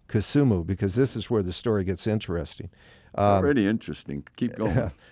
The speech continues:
Speaker 1: But anyway, we get to Kisumu. I have no contacts other than Otieno, and he doesn't know where to find a house. I can't find a house. We're staying in the Sunset Hotel, which is this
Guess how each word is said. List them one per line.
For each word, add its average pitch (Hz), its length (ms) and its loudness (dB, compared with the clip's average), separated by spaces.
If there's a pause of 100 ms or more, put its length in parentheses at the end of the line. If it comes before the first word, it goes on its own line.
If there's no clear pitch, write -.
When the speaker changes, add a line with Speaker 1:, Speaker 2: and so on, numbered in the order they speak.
Speaker 1:
But 123 120 4
anyway, 127 580 6
we 131 160 2
get 180 180 4
to 190 80 0
Kisumu. 147 460 2
I 113 80 4
have 113 140 4
no 131 560 4
contacts 135 500 2
other 110 220 2
than 104 80 0
Otieno, 113 640 0
and 98 100 -2
he 127 320 2 (480)
doesn't 104 320 2
know 107 140 4
where 101 200 2
to 95 80 0
find 98 300 0
a 92 80 0
house. 98 300 0
I 101 100 -6
can't 127 320 -4
find 101 260 -2
a 98 60 2
house. 98 320 0
We're 82 80 -8
staying 117 360 0
in 107 100 0
the 101 100 -2
Sunset 110 500 -2
Hotel, 98 480 -2
which 92 220 -6
is 90 140 -8
this 92 280 -6